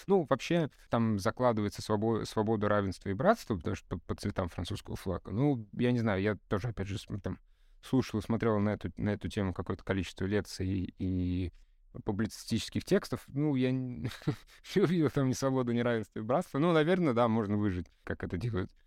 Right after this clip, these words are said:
часто кинокритики из всего подряд. «А вы что, не знали, что этот чайник — это про эмансипацию женщин?» Ну, не знаю, не, наверное, там есть какие-то, м, ра-, свобода, равенство и братство, но, конечно, «Синий» — это в основном про принятие.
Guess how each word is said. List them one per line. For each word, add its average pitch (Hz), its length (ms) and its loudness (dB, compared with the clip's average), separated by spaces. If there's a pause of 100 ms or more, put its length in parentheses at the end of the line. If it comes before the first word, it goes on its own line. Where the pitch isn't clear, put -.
часто - 300 -4
кинокритики 101 1160 0
из - 120 -8
всего 98 300 -4
подряд. 101 460 0
«А 95 80 -2
вы 87 100 -4
что, 98 340 -4
не 92 220 0
знали, 95 460 -4
что - 220 0
этот 123 380 0
чайник — 127 600 0
это 127 280 -2
про 123 220 0
эмансипацию 123 1120 2
женщин?» 123 400 0
Ну, 135 220 0 (320)
не 151 100 -2
знаю, 135 200 2
не, 143 120 4
наверное, 156 360 4
там 131 120 2
есть 139 160 2
какие-то, 104 360 -2
м, 92 1000 -6 (140)
ра-, 98 260 2
свобода, 98 380 0
равенство 101 280 0
и 95 40 -2
братство, 143 340 0
но, 95 140 0
конечно, 110 280 -2
«Синий» — 120 280 2
это 95 160 -2
в 90 40 -4
основном 92 380 2
про 95 300 -2
принятие. 87 580 -2